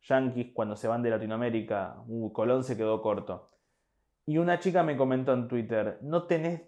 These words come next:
no tenés derecho a decir esa palabra". No está bien que en ningún contexto la digas. Y fue tipo, "Sí, pelotuda de mierda". Hay contextos donde las palabras no son palabras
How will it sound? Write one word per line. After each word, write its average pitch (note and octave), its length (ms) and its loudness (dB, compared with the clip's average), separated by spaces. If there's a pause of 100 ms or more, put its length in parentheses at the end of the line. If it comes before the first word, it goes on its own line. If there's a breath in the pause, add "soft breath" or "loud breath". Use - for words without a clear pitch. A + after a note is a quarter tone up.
(120)
no D#3+ 200 -2
tenés F3 260 -2
derecho D3+ 340 0
a D3 40 4
decir C3 240 0
esa B2 240 -6
palabra". G#2+ 680 -2 (280)
No C#3+ 100 -2
está C#3+ 240 2
bien C#3 220 2
que C#3 60 0
en C3 80 2
ningún C3 300 2
contexto C3 540 0
la G#2+ 120 0
digas. A2 460 -4
Y A#2 80 -10
fue B2+ 180 -4
tipo, A2+ 260 -8
"Sí, F#3+ 220 -2
pelotuda G#2+ 640 0
de G2 140 0
mierda". C3 600 -2
Hay E3+ 120 2
contextos A#2+ 640 -2
donde G#2+ 300 -6
las - 160 -8
palabras D#3+ 420 2
no C3+ 100 -8
son D#3+ 240 -4
palabras A2 640 0